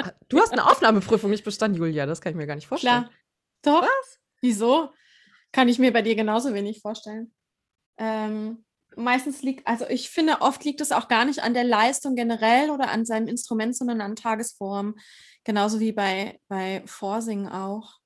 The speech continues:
Speaker 2: Ich meine, da haben wir ja auch schon drüber gesprochen. Aber das ist ein viel zu großes Fass, das will ich jetzt nicht aufmachen. Ähm, ja, ich hab ne, ich hab ne Aufnahmeprüfung in Köln nicht bestanden für ein künstlerisches Studium.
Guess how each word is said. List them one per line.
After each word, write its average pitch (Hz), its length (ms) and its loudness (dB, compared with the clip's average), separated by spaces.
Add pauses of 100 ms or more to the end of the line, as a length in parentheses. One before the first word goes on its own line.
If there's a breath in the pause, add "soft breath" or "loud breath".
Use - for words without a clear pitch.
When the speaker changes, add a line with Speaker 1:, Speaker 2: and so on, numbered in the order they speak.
(200)
Speaker 2:
Ich - 40 -14
meine, 196 220 -8
da 190 100 -10
haben 202 120 -8
wir 208 80 -8
ja 202 180 -8
auch 196 80 -18
schon 214 160 -10
drüber 208 200 -12
gesprochen. 220 540 -12 (640 soft breath)
Aber 226 240 4 (200)
das 214 260 2
ist - 60 -4
ein 226 120 4
viel 247 160 -4
zu 254 100 -2
großes 214 340 -6
Fass, 196 180 -6
das 190 180 -10
will 190 120 -6
ich 190 80 -12
jetzt 190 160 -12
nicht 196 140 -12
aufmachen. 226 400 -8 (560 loud breath)
Ähm, 226 500 2
ja, 220 180 4
ich 233 120 -6
hab 240 120 -6
ne, 214 500 -2
ich - 120 -10
hab 247 140 -6
ne 208 340 0
Aufnahmeprüfung 226 640 -6
in 214 160 -4
Köln 277 260 -4
nicht 339 140 -6
bestanden 277 500 -6
für 247 460 -4
ein 233 100 -2
künstlerisches 262 500 -8
Studium. 269 520 -6